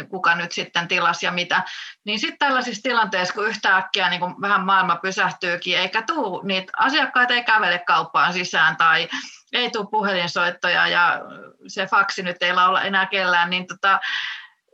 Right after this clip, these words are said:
sittenhän tämmönen järjestelmä on tosi tärkeä, et silloin voidaan lähteä kaivelemaan sieltä, et,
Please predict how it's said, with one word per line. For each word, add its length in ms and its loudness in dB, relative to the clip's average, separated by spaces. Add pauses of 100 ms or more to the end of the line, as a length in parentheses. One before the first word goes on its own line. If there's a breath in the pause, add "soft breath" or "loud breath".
(240)
sittenhän 440 -2
tämmönen 360 2
järjestelmä 840 2
on 380 -2
tosi 600 -2
tärkeä, 600 0
et 140 -2
silloin 380 -2
voidaan 380 4
lähteä 420 0
kaivelemaan 720 2
sieltä, 380 0
et, 100 -6